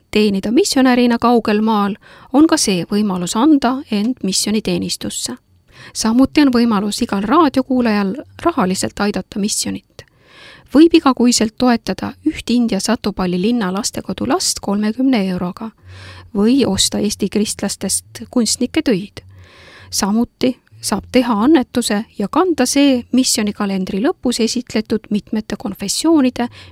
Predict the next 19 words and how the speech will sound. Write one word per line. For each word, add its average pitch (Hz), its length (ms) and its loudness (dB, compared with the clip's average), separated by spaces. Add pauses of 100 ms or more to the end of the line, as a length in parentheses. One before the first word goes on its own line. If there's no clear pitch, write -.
missionitoimkondade 247 1160 0 (140)
pangaarvetele. 202 800 -6 (1160)
Oluline 247 540 6
on 247 180 2
ka 220 120 0
kanda 277 460 4
missionärid 220 800 2
ja 202 280 -2 (160)
nende 208 240 -2
soovid 302 480 0
Jumala 202 320 0
ette, - 360 -10 (460)
sest - 360 0
töö, 349 240 4
mida 247 220 2
missionärid 226 580 0
on 208 180 -2
kutsutud - 500 -4
tegema, 247 480 0